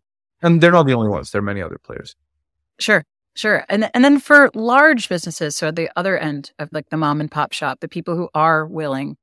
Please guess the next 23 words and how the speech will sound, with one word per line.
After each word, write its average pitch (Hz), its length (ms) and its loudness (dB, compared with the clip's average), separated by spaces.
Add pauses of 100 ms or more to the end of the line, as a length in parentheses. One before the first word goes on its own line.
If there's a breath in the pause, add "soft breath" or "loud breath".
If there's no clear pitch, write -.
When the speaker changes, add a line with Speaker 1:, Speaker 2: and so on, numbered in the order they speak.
(100)
Speaker 2:
and 156 160 -6
do 165 160 -4
have 160 260 -6
teams 147 340 -6
and 156 80 -12
resources 147 640 -10 (140)
that 151 200 -8
can 156 200 -4
be 143 120 -4
deployed 131 540 -8
to - 100 -14
building 151 320 -6
these 139 160 -10
types 139 220 -12
of 147 100 -18
things, 160 360 -16 (420)
they 190 180 2
just 262 240 -2
got 139 260 0
a 151 60 -8
lot 151 200 -2
of 147 60 -4
access 147 600 -8